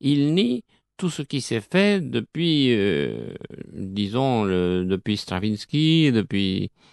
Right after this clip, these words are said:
depuis le, le, les, les musiciens de Berg et tout ça.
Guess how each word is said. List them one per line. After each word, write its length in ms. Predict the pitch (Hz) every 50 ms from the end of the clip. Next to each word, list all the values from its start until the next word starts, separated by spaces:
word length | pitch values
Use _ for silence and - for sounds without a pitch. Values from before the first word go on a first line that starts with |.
| _ _ - _ -
depuis 400 | 98 90 - 101 95 92 98 -
le, 280 | - - 85 - -
le, 240 | - 92 95 98 95
les, 240 | 95 95 98 98 95
les 120 | 92 95 92
musiciens 500 | 92 98 98 92 92 90 - - 104 98
de 120 | 95 95
Berg 280 | 98 110 113 113 110 104
et 80 | 101 92
tout 120 | - -
ça. 200 | - - 143 156